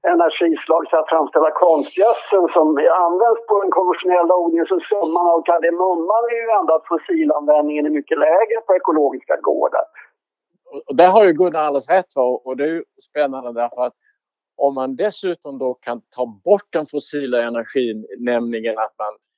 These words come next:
Speaker 2: använder biogas istället, man rötar sina skörderester, man använder sin gödsel, så, så har du, så är ju de fossila energin borta, och både när det gäller mekanisk bekämpning och när det gäller, eh,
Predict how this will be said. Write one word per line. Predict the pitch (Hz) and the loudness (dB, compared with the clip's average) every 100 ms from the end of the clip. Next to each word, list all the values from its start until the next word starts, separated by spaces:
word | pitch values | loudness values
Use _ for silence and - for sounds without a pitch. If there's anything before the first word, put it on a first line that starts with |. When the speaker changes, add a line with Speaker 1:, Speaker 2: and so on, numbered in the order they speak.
| _ _ - | _ _ -2
Speaker 2:
använder | 127 120 107 110 | 0 2 0 -2
biogas | 95 98 131 113 113 98 - - | -6 -2 0 0 2 0 0 -10
istället, | - 110 101 98 | -2 -2 -2 -6
man | 107 107 104 - | -6 -6 -8 -6
rötar | 107 131 135 - 110 | 2 6 6 4 -2
sina | - 110 110 104 - _ - | -2 -4 -2 -4 -6 _ -2
skörderester, | 123 117 104 104 - - 107 | 0 0 0 -4 -4 -8 -8
man | 107 | -6
använder | 104 117 117 107 | -6 -4 -4 -4
sin | 104 107 | -6 -8
gödsel, | 107 110 - - _ _ _ _ _ | -2 -2 -2 -12 _ _ _ _ _
så, | - - _ _ _ | -4 -4 _ _ _
så | - 131 | -4 -2
har | 110 151 143 | 2 4 4
du, | 147 139 - _ _ _ _ | 4 2 -2 _ _ _ _
så | - 160 | -2 2
är | 143 | 4
ju | 156 | 4
de | 170 | 2
fossila | 170 160 160 147 139 | 0 -2 0 2 2
energin | 131 131 - 131 117 110 131 180 | 2 -2 -2 -2 -2 -10 -2 2
borta, | 143 - _ 220 - | 2 0 _ 0 2
och | 151 - - 131 | 0 -4 -18 -4
både | 160 127 | 0 0
när | 127 180 | -2 -2
det | 202 | -2
gäller | 175 147 | -2 -4
mekanisk | 143 - 131 113 107 - | -6 -8 -4 -4 -6 -12
bekämpning | - - 175 220 208 214 - _ _ _ _ _ | -12 -6 -6 -8 -14 -20 -20 _ _ _ _ _
och | 139 | -2
när | 139 135 | 2 2
det | 127 | 2
gäller, | 135 127 120 117 117 | 0 -2 -2 0 -2
eh, | 104 - 101 110 | -2 -6 -4 -2